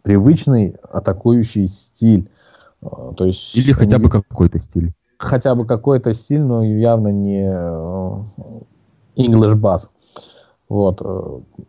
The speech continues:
Speaker 1: нормальный, хороший, узнаваемый стиль, и чтобы М Ю опять начали бояться. То есть, ну, вы помните, как было раньше? М Ю был, достаточно было просто появиться на поле, и большинство команд, в принципе, рассыпалось перед, перед М Ю.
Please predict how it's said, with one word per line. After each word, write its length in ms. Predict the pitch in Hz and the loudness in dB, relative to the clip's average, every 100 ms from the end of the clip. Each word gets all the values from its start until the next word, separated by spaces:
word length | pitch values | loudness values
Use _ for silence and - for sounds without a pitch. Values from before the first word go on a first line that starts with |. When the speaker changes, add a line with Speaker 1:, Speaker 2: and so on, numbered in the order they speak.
| _ | _
Speaker 1:
нормальный, 520 | 92 90 107 131 135 104 | -2 0 2 2 0 0
хороший, 420 | 98 107 131 113 | 0 0 0 -2
узнаваемый 480 | 104 98 110 107 98 | -2 0 0 -2 -4
стиль, 460 | 101 - 113 104 | -8 -4 0 0
и 280 | 95 98 101 | 0 0 0
чтобы 380 | 95 - 95 95 95 | -2 -2 2 2 2
М 140 | 104 | 2
Ю 240 | 110 131 127 | 4 4 4
опять 380 | 101 113 117 113 | 0 0 0 2
начали 320 | 107 107 98 | 0 0 0
бояться. 800 | 95 101 104 127 117 - - 80 | 2 2 4 4 2 -2 -8 -8
То 120 | 95 | -8
есть, 220 | 98 - | -8 -10
ну, 220 | - - 120 | -12 -6 -4
вы 40 | 127 | 0
помните, 380 | 165 165 131 117 | 2 4 2 0
как 140 | 107 | 0
было 200 | 110 120 | 2 2
раньше? 300 | 117 107 - | 2 0 -2
М 80 | 107 | 0
Ю 140 | 131 | 0
был, 300 | 127 135 139 - - - _ | 2 0 -2 -14 -20 -20 _
достаточно 640 | - 139 135 139 113 117 110 | -2 -2 0 -2 -2 -6 -6
было 200 | 113 107 | -4 -6
просто 360 | 123 113 110 | -4 -6 -6
появиться 420 | 104 104 107 107 | -4 -2 -2 -2
на 100 | 104 | -4
поле, 240 | 104 135 139 | -2 0 2
и 20 | |
большинство 440 | 107 104 107 - 107 | 2 0 -2 -4 -2
команд, 360 | 113 120 135 | 0 0 -2
в 40 | - | -2
принципе, 380 | 113 120 117 123 | 0 0 0 -2
рассыпалось 580 | 98 - 110 107 95 - | -2 -4 -2 0 0 -4
перед, 460 | - 95 98 98 - | -6 -4 -2 -4 -6
перед 220 | 110 107 | -2 0
М 120 | 107 107 | 2 2
Ю. 180 | 98 | 0